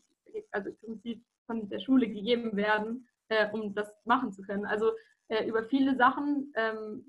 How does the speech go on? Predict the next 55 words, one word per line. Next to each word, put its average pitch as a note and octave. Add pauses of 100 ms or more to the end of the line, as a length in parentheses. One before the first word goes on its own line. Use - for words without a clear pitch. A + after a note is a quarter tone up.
die G#3+ (240)
kannte C#4
ich -
im G#3
Prinzip G3+
vorher G#3+
noch G3
gar G#3
nicht. G#3
Also, A3 (600)
ähm, A3
ich A3
kann B3+
es C4
nur A#3+
immer A3+
jetzt G#3 (120)
eben G#3+
so A#3
ein G#3+
bisschen G#3+
vergleichen, A#3+
weil G#3
ich G#3
jetzt, G3+ (140)
äh, -
eben A3 (640)
viele C4
Vorteile A#3+
an G3
der G#3
Schule, A3
wo G3+
ich A3+
jetzt B3
bin, A#3+
äh, A3
sehe, A3+
im G#3+
Gegenteil A3
zu G3
der, G#3+ (320)
ähm, G#3+
wo A3
ich A#3
früher B3+
war. A3+
Äh, A3
und A3+ (280)
wir A#3
bekommen A#3+
eben A#3 (180)
sehr B3
oft, - (120)
ähm, A3